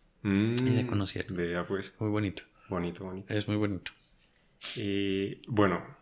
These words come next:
Speaker 1: hablemos un poquito de curiosidades.
Speaker 2: Ajá.
Speaker 1: ¿Listo?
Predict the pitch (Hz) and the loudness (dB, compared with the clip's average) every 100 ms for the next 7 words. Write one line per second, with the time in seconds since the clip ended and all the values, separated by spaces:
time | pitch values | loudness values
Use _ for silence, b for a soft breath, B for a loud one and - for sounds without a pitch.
0 | - - - - - 113 107 107 113 110 | -20 -20 -20 -10 2 4 6 4 2 4
1 | 120 107 - 110 104 95 90 87 - - | 2 2 4 6 6 6 6 6 2 -6
2 | - - 107 104 110 113 101 - | -8 -2 0 0 -2 0 0 0